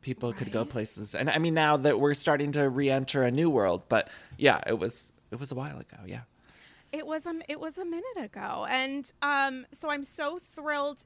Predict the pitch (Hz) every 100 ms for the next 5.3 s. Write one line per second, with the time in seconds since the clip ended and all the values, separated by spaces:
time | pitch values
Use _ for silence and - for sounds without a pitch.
0 | - 269 226 247 254 254 277 - 240 240
1 | - 277 269 311 269 202 254 254 294 -
2 | - 359 427 403 285 262 262 - - _
3 | _ _ _ _ 262 320 311 254 285 277
4 | 285 320 - 359 320 311 - 269 262 247
5 | 233 226